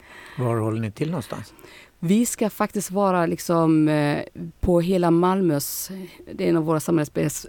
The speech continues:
Speaker 2: <laughs> samarbetspartner, hela Malmös lokaler på Möllan.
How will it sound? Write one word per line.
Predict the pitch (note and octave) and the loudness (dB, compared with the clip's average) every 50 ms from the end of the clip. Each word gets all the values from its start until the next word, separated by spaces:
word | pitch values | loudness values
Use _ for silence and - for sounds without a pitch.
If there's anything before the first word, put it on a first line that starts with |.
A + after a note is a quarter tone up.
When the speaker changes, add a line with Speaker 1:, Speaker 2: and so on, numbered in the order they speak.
| E3+ - | -6 -4
Speaker 2:
<laughs> | - - | -4 0
samarbetspartner, | - F#3 D#3+ E3 D3 D3+ D3+ - - - - D3+ D3 C#3+ C#3 D3 C#3+ | 2 2 4 4 2 2 0 0 -2 -2 0 0 0 2 0 0 0
hela | D#3+ E3+ E3 D#3 | 2 2 2 2
Malmös | E3 F3+ E3 D#3+ - - | 4 4 4 2 2 0
lokaler | E3 - - F3 E3+ D3+ D3 | -4 -4 0 0 2 2 0
på | C#3 - - | -2 -2 0
Möllan. | D#3+ D3+ D#3 F3 F#3 F3+ - - - - E3 | 2 2 4 4 2 2 0 0 -2 -4 -6